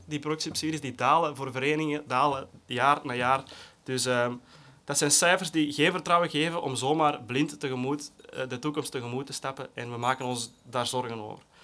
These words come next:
Dus nee, gerustgesteld zijn we niet. Als de regering zegt, "Het zal zijn vaart niet lopen", wij zijn niet alleen, de jeugddiensten, de gemeenteambtenaren dus, hebben dezelfde schrik. Je vraagt je dan toch af van waar die vraag komt. Of van wat erachter zit.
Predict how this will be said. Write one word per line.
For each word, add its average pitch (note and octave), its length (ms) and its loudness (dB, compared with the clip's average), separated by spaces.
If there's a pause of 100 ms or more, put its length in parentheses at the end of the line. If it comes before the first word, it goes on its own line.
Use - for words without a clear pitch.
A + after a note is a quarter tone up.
(200)
Dus D#3 200 4
nee, D#3 240 10
gerustgesteld E3+ 520 2
zijn D#3 240 8
we E3+ 60 0
niet. G3+ 220 0
Als D3 100 0
de D3+ 60 -2
regering D3 360 4
zegt, D#3+ 180 -2
"Het D3 100 -8
zal C#3+ 160 0
zijn C3+ 120 -4
vaart C3 240 4
niet C3 120 -6
lopen", D#3 400 -2 (460)
wij C3+ 420 8
zijn C3+ 140 2
niet C#3+ 180 4
alleen, C3+ 340 4
de C3 80 -4
jeugddiensten, D3+ 640 -2
de A2+ 60 -12
gemeenteambtenaren D3 920 2
dus, D3 160 0
hebben B2 180 -4
dezelfde C#3 320 4
schrik. E3+ 340 -2 (520)
Je B2+ 120 -6
vraagt C#3 260 6
je D#3 60 0
dan C3+ 80 0
toch B2 160 -10
af D#3 120 0
van D3+ 120 0
waar C3+ 200 4 (160)
die B2 120 -6
vraag A#2+ 320 0
komt. A#2+ 360 -6 (500)
Of - 120 -10
van C3+ 100 4
wat C3+ 120 8
erachter C3+ 320 -2
zit. G#2+ 240 -12